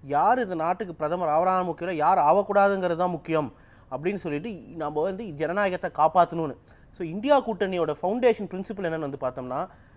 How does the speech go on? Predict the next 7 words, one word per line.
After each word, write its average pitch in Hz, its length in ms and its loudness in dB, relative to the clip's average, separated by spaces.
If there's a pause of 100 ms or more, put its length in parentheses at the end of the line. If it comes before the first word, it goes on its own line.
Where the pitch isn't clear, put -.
(240)
upholding 247 480 2
democracy, 165 520 -4 (680)
point 175 300 0
one. 131 140 -6 (240)
ரெண்டாவது 196 580 2 (680)
ஸ்டேட் 226 340 4
அட்டானமி 170 440 0